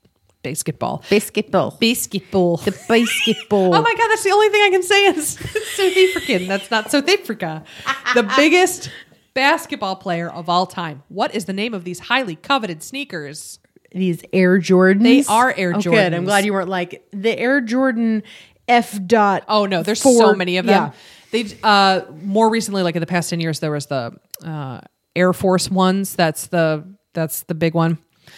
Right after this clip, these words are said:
Speaker 1: Um, there are a stupid amount of different kinds of Air, Air Jordans out there now.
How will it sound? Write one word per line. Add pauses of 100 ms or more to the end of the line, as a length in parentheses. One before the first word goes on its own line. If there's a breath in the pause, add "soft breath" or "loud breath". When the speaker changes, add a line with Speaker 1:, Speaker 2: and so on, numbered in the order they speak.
(360 loud breath)
Speaker 1:
Um, (300)
there
are
a
stupid
amount
of
different
kinds
of
Air,
Air (300)
Jordans (120)
out
there
now.